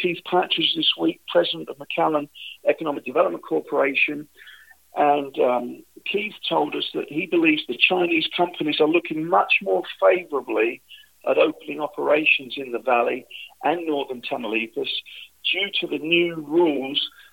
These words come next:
under U S M C A, the new trade agreement.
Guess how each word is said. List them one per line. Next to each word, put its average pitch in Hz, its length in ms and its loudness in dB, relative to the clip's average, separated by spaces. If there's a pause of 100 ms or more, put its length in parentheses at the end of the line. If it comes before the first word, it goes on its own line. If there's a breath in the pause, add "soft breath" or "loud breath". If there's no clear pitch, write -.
(120)
under 151 240 2
U 143 260 4
S 143 80 2 (100)
M 143 120 0
C 143 240 -2
A, 113 180 6
the 95 80 -6
new 131 160 -6
trade - 280 2
agreement. 104 500 -4